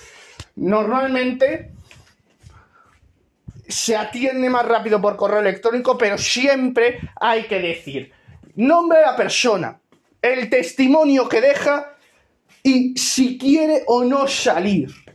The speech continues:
Porque aquí en el podcast también tenemos lo que es la R G P D, la Regla General de Protección de Datos.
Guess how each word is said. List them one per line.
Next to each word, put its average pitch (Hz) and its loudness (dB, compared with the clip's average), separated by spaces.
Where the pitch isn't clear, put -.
Porque 196 -2
aquí 294 0
en 170 -2
el 151 -2
podcast 262 0
también 202 -2
tenemos 240 -2
lo 196 -6
que 190 -2
es - -6
la 180 -2
R 220 0
G 220 -4
P 170 -2
D, 175 -6
la 165 -6
Regla 220 -2
General 220 -2
de 180 -2
Protección 180 -2
de 160 0
Datos. - -4